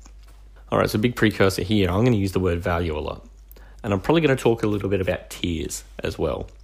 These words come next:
Value is an important thing to know, because every time you are on the clock and you, it's counting down the sixty seconds within which you get to make that decision,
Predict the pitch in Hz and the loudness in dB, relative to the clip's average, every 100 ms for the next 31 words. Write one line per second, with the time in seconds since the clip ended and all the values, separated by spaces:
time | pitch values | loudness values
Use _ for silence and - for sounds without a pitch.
0 | - - - - - - 117 127 117 101 | -20 -20 -20 -20 -16 4 6 8 6 6
1 | 101 92 101 95 - 95 92 92 92 82 | 2 2 2 2 2 -2 -2 -2 0 0
2 | - - - - - - - - - 90 | -2 -12 -20 -20 -20 -20 -20 -16 -8 -2
3 | - 95 87 - - - - - 117 127 | 2 4 4 -2 -10 -20 -20 0 4 4
4 | 127 - 101 98 98 101 95 95 95 113 | 4 4 4 4 2 2 4 4 2 0
5 | 147 - - - - 104 117 113 - 92 | -2 -12 -20 -20 0 4 4 2 4 4
6 | 90 - - - - - - - - - | 4 -2 -18 -20 -20 -20 -20 -20 -10 -2
7 | 90 90 90 90 - 101 95 90 - - | 0 2 0 -4 -8 -4 -2 -2 -10 -20
8 | - - - 120 107 101 95 - - 107 | -18 -2 2 4 4 2 2 -2 -4 -4
9 | - 90 95 90 98 95 92 92 92 - | 0 0 0 2 2 4 2 2 0 -2
10 | 92 92 - 92 90 87 - - 92 87 | -2 -2 0 -2 -2 -4 -8 -8 -6 -6
11 | 87 | -6